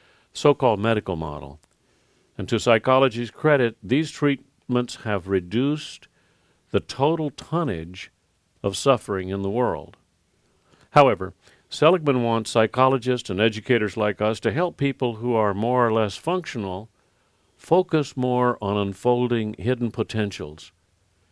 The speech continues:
increasing their sensitivity, the joy in their lives, rather than helping people go from, say, oh, a minus five to a minus two.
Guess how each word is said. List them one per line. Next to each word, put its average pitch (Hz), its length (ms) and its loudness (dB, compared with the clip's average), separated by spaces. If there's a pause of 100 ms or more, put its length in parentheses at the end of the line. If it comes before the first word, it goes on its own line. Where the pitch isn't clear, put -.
(260)
increasing 143 640 2
their 127 160 0
sensitivity, 104 920 -4 (960)
the 120 80 2
joy 123 400 0
in 87 120 -4
their 80 160 -8
lives, 78 640 -14 (1080)
rather 131 380 4
than 120 140 2
helping 113 400 0
people 113 320 -2
go 101 300 2
from, 92 260 -4
say, 98 400 -2 (420)
oh, 98 380 -2
a 87 180 -2
minus 113 400 0
five 110 340 0
to 104 120 -4
a 92 80 -2
minus 92 360 -4
two. 135 480 0